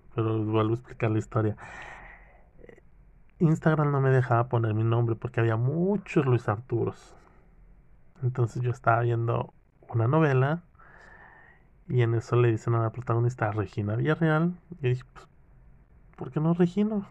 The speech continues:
Regino Villarreal". Lo tecleé y voilà, me lo aceptó. Dije, "Pues bueno, voy a dejar eso.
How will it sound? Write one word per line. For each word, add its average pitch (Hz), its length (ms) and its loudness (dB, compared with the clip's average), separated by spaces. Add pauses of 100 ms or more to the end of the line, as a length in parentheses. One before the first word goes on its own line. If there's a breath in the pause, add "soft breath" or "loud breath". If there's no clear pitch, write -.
(100)
Regino 143 340 -2
Villarreal". 156 380 -2 (260)
Lo 123 160 0
tecleé 131 420 -2 (680 loud breath)
y 131 160 2
voilà, 120 380 2 (480)
me 120 140 2
lo 113 100 4
aceptó. - 460 -4 (460)
Dije, 131 200 -8
"Pues 135 220 -6
bueno, 202 180 0 (1000 loud breath)
voy 123 120 4
a 123 100 6
dejar 113 280 0
eso. 120 240 -4